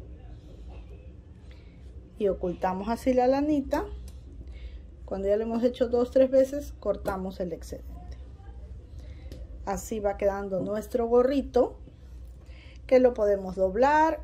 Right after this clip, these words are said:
o lo podemos usar sin doblar, ¿sí? Ahora vamos a hacer esta parte de acá. Bien, vamos a cortar. También dejamos un poquito larguita para poder maniobrar bien.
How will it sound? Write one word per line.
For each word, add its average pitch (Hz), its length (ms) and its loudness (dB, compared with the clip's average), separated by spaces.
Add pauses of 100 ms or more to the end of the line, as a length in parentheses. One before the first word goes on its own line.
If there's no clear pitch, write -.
(160)
o 214 260 2
lo 208 160 -2
podemos 190 340 -2
usar 185 300 -4
sin 185 220 -6
doblar, - 340 -10
¿sí? 262 160 6
Ahora 220 240 6
vamos 226 220 -4
a 226 40 -8
hacer 196 200 -8
esta 196 260 -8
parte - 280 -8
de - 100 -12
acá. - 280 -2 (2250)
Bien, 233 400 -6 (360)
vamos - 300 -16
a 175 100 -8
cortar. 262 680 -2 (500)
También 180 360 -4
dejamos 175 380 -6
un 190 120 -6
poquito - 380 -6
larguita 190 540 -4
para 180 160 -8 (560)
poder 190 260 4
maniobrar 180 600 -4
bien. 220 320 -4